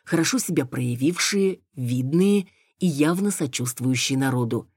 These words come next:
Они пеклись о его интересах, не забывали о праздниках, торжествах. Перикл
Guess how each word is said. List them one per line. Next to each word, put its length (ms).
Они 220
пеклись 420
о 40
его 200
интересах, 640
не 100
забывали 600
о 100
праздниках, 720
торжествах. 720
Перикл 520